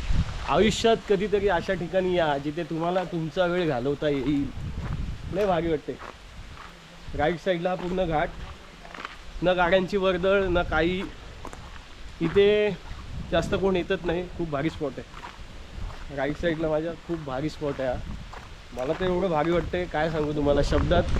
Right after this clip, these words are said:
सांगता नाही येणार एवढी मजा येते. पूर्ण या धुक्यातून चालतोय एकटाच या घाटात. आणि माझ्यासोबत आहे आमचे महादेवराव.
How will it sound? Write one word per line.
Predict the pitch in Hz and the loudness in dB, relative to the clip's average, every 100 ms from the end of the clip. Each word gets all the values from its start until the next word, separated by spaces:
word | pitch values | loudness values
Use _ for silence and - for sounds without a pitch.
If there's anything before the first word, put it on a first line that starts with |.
| - - - - - - - - | 4 2 -2 -4 -4 -2 -2 0
सांगता | 156 160 185 | 2 4 6
नाही | 180 185 | 8 8
येणार | 185 180 | 8 4
एवढी | 165 185 | 4 2
मजा | 160 147 | 2 4
येते. | 143 139 127 - - - - - - - - - - - - - - - - - - - - - - - - - - - - - - - - - | 2 0 -4 -6 -10 -10 -10 -12 -12 -8 -4 -2 2 4 6 6 4 2 2 2 2 2 0 0 0 0 0 0 0 -2 -2 -2 0 2 4 4
पूर्ण | 190 156 | 6 8
या | 175 - | 8 6
धुक्यातून | 143 - 170 175 165 | 6 6 4 2 2
चालतोय | 160 156 175 175 | 4 4 6 8
एकटाच | 160 160 175 165 | 8 6 4 6
या | 165 | 6
घाटात. | 156 147 156 170 - - | 6 4 4 6 6 4
आणि | 151 | 4
माझ्यासोबत | 147 151 165 170 170 | 4 4 4 4 4
आहे | 165 | 6
आमचे | 156 151 165 | 6 8 6
महादेवराव. | 143 147 170 165 160 | 6 6 6 8 6